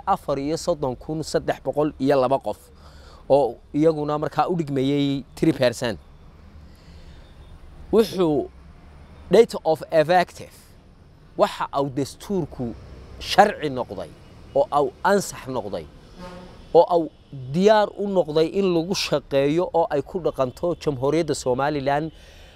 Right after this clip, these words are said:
xukuumad kasta oo matasha. saddex iyo tobankii bishii lixaad, labada kun iyo kow, oo ay maxkamadda sare ahna ta dastuuriga ee Jamhuuriyadda Somaliland ku dhawaaq-,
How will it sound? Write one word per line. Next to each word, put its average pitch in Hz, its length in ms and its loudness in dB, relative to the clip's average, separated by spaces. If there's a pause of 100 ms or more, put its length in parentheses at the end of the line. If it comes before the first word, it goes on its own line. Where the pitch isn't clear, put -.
(120)
xukuumad 190 720 2
kasta - 420 -6
oo 170 140 2
matasha. 113 600 -2 (460)
saddex 170 480 2
iyo 160 200 0
tobankii 165 380 -4
bishii 156 260 -8
lixaad, 127 380 0 (240)
labada 135 320 2
kun 147 300 -10
iyo 131 160 -4
kow, 120 220 -8 (160)
oo 117 140 0
ay 127 80 2
maxkamadda 143 520 -4
sare 147 300 -2 (760)
ahna 190 360 2
ta 160 140 -4
dastuuriga 151 680 -2
ee 160 60 0
Jamhuuriyadda 131 400 -2
Somaliland 131 400 0
ku 131 100 -12
dhawaaq-, 98 320 0